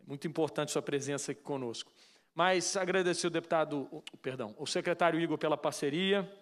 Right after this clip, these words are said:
Estamos juntos. Recentemente estive com Vossa Excelência tratando questões importantes, como, por exemplo, questões da educação,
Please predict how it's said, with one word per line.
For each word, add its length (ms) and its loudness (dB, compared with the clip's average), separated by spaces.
Estamos 380 2
juntos. 480 2
Recentemente 600 2
estive 720 0
com 160 0
Vossa 240 2
Excelência 360 -2
tratando 500 0
questões 440 -2
importantes, 440 -2
como, 140 -4
por 140 -2
exemplo, 280 -4
questões 340 -4
da 80 0
educação, 560 -2